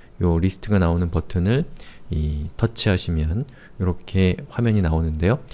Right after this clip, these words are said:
거기 보시면 공동공부라고 되어 있고 참여하기라고 하는 버튼이 있습니다. 자, 이 공동공부에 현재 사십팔 명이 참여하고 있다는 뜻이고요. 여기 있는 참여하기 버튼이 요렇게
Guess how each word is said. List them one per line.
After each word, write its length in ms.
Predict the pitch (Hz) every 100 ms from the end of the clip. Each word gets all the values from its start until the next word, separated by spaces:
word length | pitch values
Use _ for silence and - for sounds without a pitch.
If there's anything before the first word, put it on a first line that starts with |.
| - - -
거기 200 | 117 120
보시면 480 | 117 120 120 117
공동공부라고 1000 | 113 110 120 135 131 117 110 107 104 95 95
되어 180 | 101
있고 460 | 85 - - 127 - - -
참여하기라고 880 | - 147 151 147 131 120 107 95 95
하는 300 | 90 107 143 - - -
버튼이 380 | - - 113 98
있습니다. 460 | - 80 78 - - - - -
자, 120 | -
이 60 | 85
공동공부에 720 | 92 101 127 135 127 120 123
현재 440 | 123 131 123 127 -
사십팔 580 | - 123 - - 143 139
명이 480 | 135 120 117 123 110
참여하고 440 | - 120 117 107
있다는 380 | 85 - 87 80
뜻이고요. 500 | 104 - - 85 107 - - - -
여기 140 | 98 104
있는 180 | 104 101
참여하기 540 | - 139 139 131 120
버튼이 340 | 107 - 107
요렇게 360 | 95 98 - 110